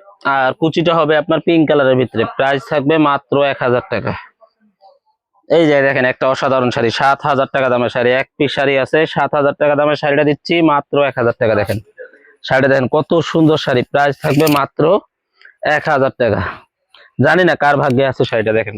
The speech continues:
প্রাইস থাকবে মাত্র এক হাজার টাকা। এই একটা কালার হবে শেডের ভিতরে, হাফ হাফের ভিতরে, এই যে এটা হলো সামনটা হবে পেস্ট কালারের ভিতরে, কুচিটা হবে পিঙ্ক কালারের ভিতরে। প্রাইস থাকবে মাত্র এক হাজার টাকা। কয় মিনিট হয়েছে? এই একটা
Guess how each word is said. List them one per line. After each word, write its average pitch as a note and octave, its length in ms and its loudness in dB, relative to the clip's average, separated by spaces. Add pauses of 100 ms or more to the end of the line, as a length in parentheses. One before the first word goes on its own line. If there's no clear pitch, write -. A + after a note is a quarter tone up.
প্রাইস C3+ 220 0 (100)
থাকবে C3+ 200 0 (120)
মাত্র - 260 -4 (1500)
এক D#3+ 200 -2
হাজার C#3 200 0
টাকা। B2+ 220 2
এই C#3+ 80 0
একটা C#3+ 200 -4
কালার C#3 220 0
হবে C3+ 220 2
শেডের C3+ 280 2
ভিতরে, C3 300 0
হাফ C3 120 -4
হাফের C3 280 0
ভিতরে, C3 260 0 (140)
এই B2+ 80 0
যে A#2 60 0 (1080)
এটা B2 160 0
হলো C#3+ 180 2
সামনটা C#3+ 300 0
হবে C#3 220 2
পেস্ট C#3+ 260 -2
কালারের C#3+ 320 2
ভিতরে, D3 260 0 (140)
কুচিটা D3 360 0
হবে B2+ 120 2 (100)
পিঙ্ক C3+ 220 2
কালারের B2+ 300 2
ভিতরে। A2 180 0 (120)
প্রাইস C3 220 0 (100)
থাকবে D3 220 0 (120)
মাত্র B2+ 240 -4 (160)
এক - 120 -10
হাজার A#2 260 0
টাকা। - 180 -10 (1040)
কয় B2 140 0
মিনিট C3+ 160 2
হয়েছে? C3+ 180 0 (2250)
এই D3 100 2
একটা - 120 -2